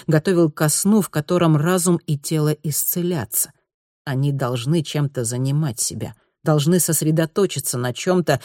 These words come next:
кроме пережитых кошмаров, и именно для этого им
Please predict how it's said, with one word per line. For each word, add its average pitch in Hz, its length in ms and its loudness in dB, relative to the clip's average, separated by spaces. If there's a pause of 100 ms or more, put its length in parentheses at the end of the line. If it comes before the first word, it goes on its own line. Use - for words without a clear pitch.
(140)
кроме 170 300 4
пережитых 147 680 0
кошмаров, 170 720 0 (220)
и 170 60 0
именно 151 560 0
для 127 280 -4
этого 131 480 -4 (300)
им 165 200 0